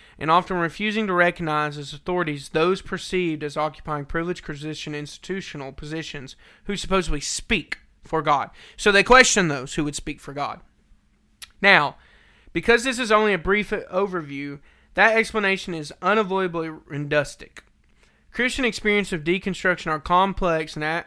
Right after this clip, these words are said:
often very painful, but viewed from thirty thousand feet, these characteristics of questioning traditional Christian beliefs and rejecting supposed Christian authorities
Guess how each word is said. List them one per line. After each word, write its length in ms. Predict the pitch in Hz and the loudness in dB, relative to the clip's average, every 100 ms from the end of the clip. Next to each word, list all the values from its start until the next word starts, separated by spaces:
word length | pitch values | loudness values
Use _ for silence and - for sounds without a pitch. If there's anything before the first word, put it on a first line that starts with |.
| - | -4
often 360 | 160 170 165 | -2 -2 -4
very 180 | 151 170 | -2 -2
painful, 520 | 160 147 143 - 143 - - - | -2 -6 -8 -12 -18 -18 -20 -4
but 180 | 175 170 | 2 2
viewed 260 | 160 226 240 | 2 -2 0
from 200 | 202 170 | -2 -2
thirty 400 | - 214 226 240 | 4 6 6 6
thousand 440 | 233 202 190 185 | 8 8 6 -4
feet, 360 | - 214 175 160 | -2 -2 -2 -4
these 200 | 214 220 | -6 -4
characteristics 840 | - 202 180 170 170 170 156 - | 0 0 0 -4 -4 -4 -8 -10
of 120 | 143 | -12
questioning 640 | - 170 170 - 139 120 - - - - - | -6 -4 -4 -6 -12 -14 -16 -20 -20 -20 -16
traditional 680 | - 185 175 190 - 233 214 | -2 0 4 2 2 0 0
Christian 420 | 202 214 202 208 | 2 0 0 -2
beliefs 420 | 180 170 160 156 - | -2 -2 -2 -4 -6
and 100 | 151 | -6
rejecting 460 | 147 180 185 196 | -2 0 0 -4
supposed 520 | 170 - - 180 156 | -6 -4 -2 -2 -4
Christian 320 | - 175 - 160 | -6 -6 -4 -8
authorities 640 | 143 170 160 143 135 | -6 -8 -6 -8 -10